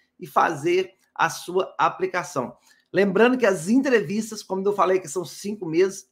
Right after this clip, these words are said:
é por causa disso aqui, ó. Novembro onze e doze, entrevista face to face em São Paulo. Então, você cadastra em setembro, começa a se preparar pro francês hoje,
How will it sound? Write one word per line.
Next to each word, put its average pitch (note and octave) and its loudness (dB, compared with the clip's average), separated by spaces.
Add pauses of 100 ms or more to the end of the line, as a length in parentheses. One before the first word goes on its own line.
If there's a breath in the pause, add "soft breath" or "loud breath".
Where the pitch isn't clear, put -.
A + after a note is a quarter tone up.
(100)
é - -6
por - -16
causa E3+ 0
disso - -10
aqui, D#3 -6
ó. - -6 (720 soft breath)
Novembro G#3 2
onze A#3+ 4
e G#3+ -4
doze, G3 2 (220)
entrevista G3+ -4 (320)
face G#3+ -2
to F#3+ -8
face E3+ -6 (260)
em F#3+ 0
São G3+ -8
Paulo. D3+ -2 (480)
Então, A3 -2 (160)
você D#3+ -4
cadastra F#3+ 0
em G#3+ -8
setembro, G3 -4
começa G#3 -4
a G3 -14
se - -18
preparar G3 0
pro - -14
francês E3+ -4
hoje, E3 -2